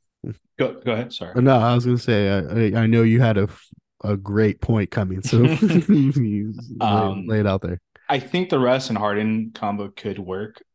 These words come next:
Speaker 1: It's just that it just doesn't work with P G and Kawhi
Speaker 2: That's
Speaker 1: in there
Speaker 2: actually,
Speaker 1: as well.
Speaker 2: that,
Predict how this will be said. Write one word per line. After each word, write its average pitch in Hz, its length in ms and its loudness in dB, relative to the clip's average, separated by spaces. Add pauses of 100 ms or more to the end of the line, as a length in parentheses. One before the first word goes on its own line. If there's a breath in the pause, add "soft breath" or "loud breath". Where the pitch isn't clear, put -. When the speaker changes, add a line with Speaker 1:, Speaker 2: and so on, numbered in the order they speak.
(100)
Speaker 1:
It's 107 140 -6
just 107 280 -8
that 95 320 -6 (500)
it 113 260 -4
just 117 240 -6
doesn't 107 300 -6
work 107 280 -4
with 92 140 -10 (460)
P 110 140 -6
G 101 140 -8
and 87 100 -12
Kawhi 82 380 -16 (960)
Speaker 2:
That's 143 180 -4
Speaker 1:
in 110 60 0
there 147 80 2
Speaker 2:
actually, - 260 -2
Speaker 1:
as 151 80 -2
well. 98 80 -4
Speaker 2:
that, 170 220 2